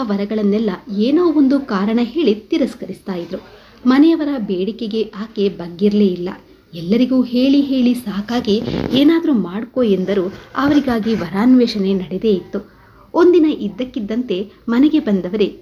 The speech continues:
ರೂಮಿನ ಒಳ ಹೊಕ್ಕರು. ಯಾರೆಷ್ಟೇ ಕರೆದ್ರೂ ಬಾಗಿಲು ತೆರೆಯದೆ ಸತಾಯಿಸಿದ್ರು. ಮರುದಿನ ಏನು ನಡೆದೇ ಇಲ್ವೇನೋ ಎಂಬಂತೆ ನಡೆದುಕೊಂಡಿದ್ದರು. ಎರಡು ದಿನ ರಜೆ ಹಾಕಿ ಮನೆಯಲ್ಲಿದ್ದ ಆಕೆ ತನ್ನ ವಾರ್ಡ್‌ರೋಬನ್ನು ಕ್ಲೀನ್ ಮಾಡಿ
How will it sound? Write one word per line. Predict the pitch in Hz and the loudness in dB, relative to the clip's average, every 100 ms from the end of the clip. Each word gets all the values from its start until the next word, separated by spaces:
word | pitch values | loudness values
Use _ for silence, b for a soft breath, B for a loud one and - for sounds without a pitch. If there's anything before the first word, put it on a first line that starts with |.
| 247 | 2
ರೂಮಿನ | 277 269 247 | 4 6 6
ಒಳ | 220 180 190 | 4 0 -2
ಹೊಕ್ಕರು. | 214 208 - 185 - - | -2 -4 -8 -10 -10 -12
ಯಾರೆಷ್ಟೇ | 180 151 208 220 - 285 | -12 -6 -4 -4 -2 0
ಕರೆದ್ರೂ | 277 254 269 196 - | 0 -2 0 -4 -4
ಬಾಗಿಲು | 208 240 277 277 262 | -2 2 4 2 2
ತೆರೆಯದೆ | 202 185 214 185 - - | 0 0 0 -2 -4 -10
ಸತಾಯಿಸಿದ್ರು. | 208 208 202 196 196 196 - b b b b | -6 -2 -2 -2 -8 -10 -12 b b b b
ಮರುದಿನ | 349 370 330 311 | 2 4 4 4
ಏನು | 262 262 254 | 2 2 2
ನಡೆದೇ | 208 165 185 269 277 | 2 -4 -4 -2 0
ಇಲ್ವೇನೋ | 233 240 233 | -2 -2 0
ಎಂಬಂತೆ | 233 180 180 226 254 202 | 0 -2 -2 -2 0 0
ನಡೆದುಕೊಂಡಿದ್ದರು. | 302 277 202 - 180 170 170 190 - _ _ - | 2 0 0 -4 -10 -10 -6 -6 -8 _ _ -18
ಎರಡು | 151 160 220 | -8 -4 0
ದಿನ | 277 262 | 2 2
ರಜೆ | 240 220 269 | 2 0 -2
ಹಾಕಿ | 220 277 233 226 B B B | -2 -4 -2 -4 B B B
ಮನೆಯಲ್ಲಿದ್ದ | 285 294 320 294 262 254 214 214 | 2 2 2 0 -2 -8 -12 -10
ಆಕೆ | 233 240 202 - B B | -10 -6 -6 -8 B B
ತನ್ನ | 269 254 | 0 0
ವಾರ್ಡ್‌ರೋಬನ್ನು | 214 185 208 262 254 214 202 208 | 0 -2 -2 -2 -2 0 0 0
ಕ್ಲೀನ್ | 208 190 190 190 | -2 0 0 0
ಮಾಡಿ | 208 180 | 0 -2